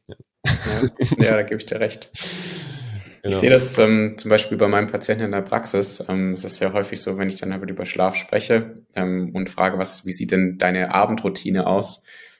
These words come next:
Speaker 2: Ja, die meisten sitzen dann irgendwie vorm Fernseher oder am Handy oder auch noch am Laptop und haben keine, ähm, schützen sich nicht vor dem Blaulicht und wundern sich dann, warum sie die, ähm, nicht richtig gut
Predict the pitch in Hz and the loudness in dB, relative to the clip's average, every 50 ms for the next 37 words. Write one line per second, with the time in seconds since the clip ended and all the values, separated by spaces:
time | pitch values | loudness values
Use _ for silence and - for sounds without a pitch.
0 | _ _ - 85 87 95 95 98 98 95 92 92 90 90 - - - - - - | _ _ -12 -8 -6 -4 -2 -2 -4 -4 -2 -2 -4 -4 -4 -8 -12 -14 -14 -16
1 | - 92 92 92 95 92 92 90 - - 90 87 - 95 95 95 95 95 90 90 | -14 -8 -8 -6 -6 -6 -8 -8 -8 -10 -10 -6 -2 -2 -2 -2 0 0 2 2
2 | 90 90 90 92 90 90 90 92 92 90 90 90 95 98 98 95 98 98 95 95 | 4 2 2 0 0 0 -2 -2 0 -2 -4 -2 -2 -2 -2 0 0 2 2 2
3 | 95 95 92 92 87 92 95 - 95 90 92 92 92 92 87 92 - - 95 92 | 2 0 0 0 2 0 0 -2 -4 -4 -2 0 0 0 0 -2 -2 0 0 0
4 | - 98 95 90 - _ _ - - - _ _ - - 101 98 - 110 107 110 | 0 -2 -6 -6 -6 _ _ -20 -20 -20 _ _ -6 -6 -4 -2 -2 0 0 2
5 | - 107 107 104 - _ _ _ _ _ _ _ _ - - 95 98 101 101 104 | 2 0 0 -2 -8 _ _ _ _ _ _ _ _ -4 0 2 4 4 4 2
6 | 101 104 - 139 131 - - 110 107 101 - - 110 104 107 - - 101 98 98 | 0 0 -2 -2 -2 0 -2 -2 -2 -2 -2 0 0 0 0 2 4 4 4 4
7 | 95 95 92 104 131 123 101 98 - - - 98 95 104 104 104 101 98 95 101 | 2 4 6 6 6 6 4 2 0 -2 -6 -6 -4 -2 0 0 2 0 0 -2
8 | 95 95 - - 95 98 101 98 95 98 92 98 98 95 98 98 95 98 95 95 | -4 -2 2 2 4 4 4 2 2 0 0 0 -2 0 0 2 2 2 4 2
9 | 98 95 95 - 95 92 92 92 92 92 - - 104 98 - - - - 95 - | 2 0 0 0 0 2 2 2 0 0 -2 -4 -6 -6 -6 -12 -10 -8 -8 -8
10 | - | -8